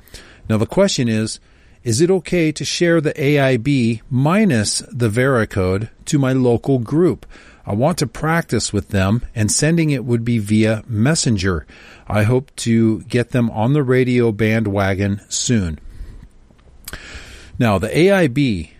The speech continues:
may only be sent over radio or by courier, including the Veracode. So, as a demonstration only to this one specific group, and only one time,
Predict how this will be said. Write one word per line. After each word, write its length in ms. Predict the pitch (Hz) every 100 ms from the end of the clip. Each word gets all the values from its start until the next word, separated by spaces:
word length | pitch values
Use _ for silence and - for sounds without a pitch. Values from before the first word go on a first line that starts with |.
| - -
may 220 | 110 113 -
only 420 | 143 156 170 170
be 180 | 151 160
sent 460 | - - 139 127 - -
over 360 | 123 127 135 127
radio 760 | 127 139 127 113 92 92 98 - -
or 240 | 117 107
by 240 | 104 117 117
courier, 840 | - - 147 143 113 92 80 - - _ - _ _ _ - -
including 680 | - 113 - 185 165 135 127 -
the 180 | 117
Veracode. 640 | 101 113 98 92 95 85 78 -
So, 380 | - 151 117 - - -
as 160 | 127 120
a 80 | 117
demonstration 720 | 156 185 156 160 156 - 135
only 460 | 127 107 82 85 -
to 120 | - 113
this 240 | 113 -
one 200 | 135 147
specific 680 | - 151 - 151 - 117 131
group, 340 | 127 117 - - - - - - -
and 160 | 113
only 220 | 131 147
one 340 | 135 120 143 170
time, 420 | 156 143 87 76